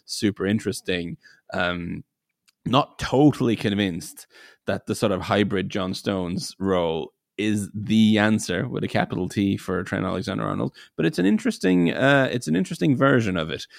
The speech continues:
It's an interesting attempt at, uh, at figuring out what to do with him. There have been other games,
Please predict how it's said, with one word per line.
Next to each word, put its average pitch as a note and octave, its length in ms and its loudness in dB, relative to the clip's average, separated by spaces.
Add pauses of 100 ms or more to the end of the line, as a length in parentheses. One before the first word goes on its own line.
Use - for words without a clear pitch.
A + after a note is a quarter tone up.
(180)
It's G2 160 -4
an G2+ 100 0
interesting A2 400 0
attempt F#2+ 540 -2 (380)
at, F2 240 -2 (160)
uh, D#2+ 180 0 (320)
at - 140 -8
figuring F2 420 0
out F2+ 180 0
what E2+ 180 -2
to F2+ 80 -8
do B2+ 160 4
with A2 120 2
him. F2 100 0 (200)
There A2+ 100 4
have A#2+ 60 4
been D3 180 0
other F#3 260 4
games, E3+ 640 2